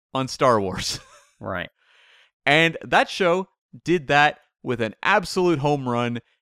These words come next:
Speaker 1: visually looked incredible, world building astonishing. And the fact that Secret Invasion comes out, you know, not too long after Andor season one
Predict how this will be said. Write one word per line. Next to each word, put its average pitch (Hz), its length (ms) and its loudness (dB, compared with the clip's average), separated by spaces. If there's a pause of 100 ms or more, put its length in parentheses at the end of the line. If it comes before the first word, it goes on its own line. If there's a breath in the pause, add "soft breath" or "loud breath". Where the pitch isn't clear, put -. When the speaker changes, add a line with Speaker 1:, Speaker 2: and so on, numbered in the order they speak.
(140)
Speaker 1:
visually 170 600 -2
looked 139 200 -4
incredible, 127 680 0 (120)
world 151 440 0
building 123 340 0
astonishing. 110 720 -6 (840)
And 139 340 0 (280)
the 135 80 -2
fact 185 380 0
that 175 100 -6
Secret 180 320 -6
Invasion 127 480 -2
comes 113 300 -6
out, 104 260 0 (420)
you 120 140 -10
know, 147 180 -8
not 147 280 -2
too 208 200 -4
long 160 380 -2
after 117 260 -4
Andor 120 360 -2
season 113 340 -6
one 110 240 -6